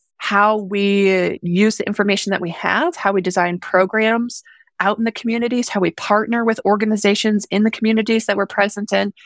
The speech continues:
and start to have a bigger, more collective approach to this issue because it is so pervasive and we want to start to make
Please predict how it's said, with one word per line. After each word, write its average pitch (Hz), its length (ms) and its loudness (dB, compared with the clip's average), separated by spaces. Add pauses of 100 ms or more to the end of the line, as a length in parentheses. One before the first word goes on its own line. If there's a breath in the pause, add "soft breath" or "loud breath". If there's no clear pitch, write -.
(220 loud breath)
and 214 120 2
start 320 260 2
to 285 220 4
have 226 220 0
a 226 100 2
bigger, 208 640 2 (320)
more 208 200 4
collective 196 920 0 (120)
approach - 800 -2
to 185 80 -8
this 170 320 -8
issue 180 360 0
because 196 300 -6
it 220 80 2
is 339 160 2
so 202 140 0 (260)
pervasive 185 640 -2
and 185 100 -8
we 190 80 -4
want 196 340 0
to 202 120 -4
start 185 240 -2
to - 140 -12
make 170 260 -2